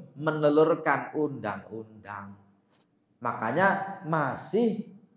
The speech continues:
pakai K H I yang kekuatan hukum di negara itu pakai apa? Masih instruksi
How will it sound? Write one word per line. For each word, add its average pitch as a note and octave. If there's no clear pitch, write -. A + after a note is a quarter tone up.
pakai -
K -
H D3
I G#3+
yang E3+
kekuatan D3+
hukum D#3
di C#3+
negara D3+
itu B2
pakai B2
apa? B2
Masih F3+
instruksi E3